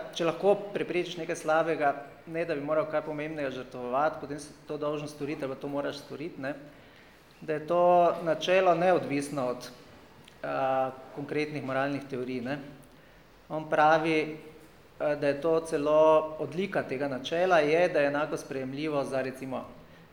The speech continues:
konsekvencialiste ali utilitariste, ne, ki gledajo samo na posledice dejanj, in za deontologe, ki mislijo, da obstajajo neke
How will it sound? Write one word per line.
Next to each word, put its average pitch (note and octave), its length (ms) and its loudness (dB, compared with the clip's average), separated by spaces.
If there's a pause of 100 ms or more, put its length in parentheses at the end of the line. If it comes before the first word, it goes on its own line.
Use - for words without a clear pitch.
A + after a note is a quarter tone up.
konsekvencialiste C#3 760 -8
ali B2 120 -2
utilitariste, C3+ 840 -4
ne, D3 220 0 (380)
ki - 120 -12
gledajo D3 300 2
samo D3 220 -6
na C#3+ 100 -2
posledice E3 640 -2
dejanj, D3+ 400 2 (460)
in G#3+ 220 -4
za F3+ 140 6
deontologe, D#3 760 2
ki C3+ 260 -6 (580)
mislijo, D3 340 -4
da B2 100 -2
obstajajo C3+ 400 0
neke B2+ 440 -2